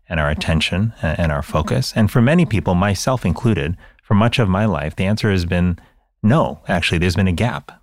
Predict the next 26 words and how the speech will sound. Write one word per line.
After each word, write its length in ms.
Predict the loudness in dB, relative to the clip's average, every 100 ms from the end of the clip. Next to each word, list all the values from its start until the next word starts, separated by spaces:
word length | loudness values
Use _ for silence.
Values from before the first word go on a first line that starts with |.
| -10
between 280 | -2 2 2
what 100 | 0
I've 160 | -2
stated 380 | -2 0 0 0
as 140 | -2
my 120 | -4 -4
priorities, 500 | -4 -4 -2 -2 -2
which 160 | -4
are 60 | -6
people, 480 | -4 -4 -2 -6 -8 -20 _ _ _
and 140 | -2
how 160 | 0 0
I'm 160 | 2 2
living 300 | 2 2 0
my 120 | -2
life, 300 | -4 -6 -4
which 160 | -4
is 100 | 0
more 240 | 0 0 0
oriented 500 | 0 -2 -4 -4 -4
around 400 | -4 -2 -4 -6 -14 _
a 40 | -4
traditional 460 | 0 0 0 -2
model 400 | 0 0 -2 -4
of 80 | -4
success. 600 | -6 -6 -4 -2 -2 -6